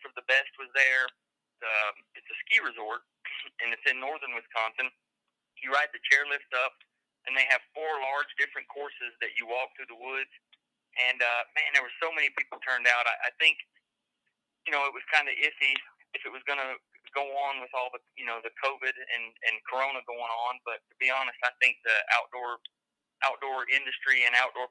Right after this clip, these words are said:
population is just itching to get outside. So families were just coming in by groves. We had concerts every night. Um, it, just great food, fellowship, camping on site, cabins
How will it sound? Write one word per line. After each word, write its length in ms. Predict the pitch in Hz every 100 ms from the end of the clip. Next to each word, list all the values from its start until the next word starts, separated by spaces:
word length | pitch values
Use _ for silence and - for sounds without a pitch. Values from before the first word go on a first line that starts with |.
| 135
population 640 | 131 123 131 135 - 117
is 80 | 113 -
just 240 | 120 113 - -
itching 400 | 139 - 113 110
to 40 |
get 160 | 127 120
outside. 560 | 110 - - 123 113 107
So 240 | - 110 - _ _ _ _ _
families 400 | 139 139 131 123
were 160 | 117 117
just 200 | 123 120 _ _ -
coming 240 | 131 127
in 160 | 123 120
by 80 | 107
groves. 400 | 123 131 127 123 117 123
We 80 | 107
had 80 | -
concerts 480 | - 131 131 127 -
every 240 | 131 120 120
night. 400 | 120 123 120 - - - _ _
Um, 320 | - 107 104 101 101 _
it, 160 | 101 - -
just 160 | 123 - _ _ _ _ -
great 240 | 143 143 _ -
food, 320 | 156 151 151 147 _ -
fellowship, 560 | 147 147 - - 139 - _
camping 400 | 156 151 - 143
on 240 | 139 139 139
site, 400 | 143 147 131 127 _ _ _ -
cabins 400 | 170 160 151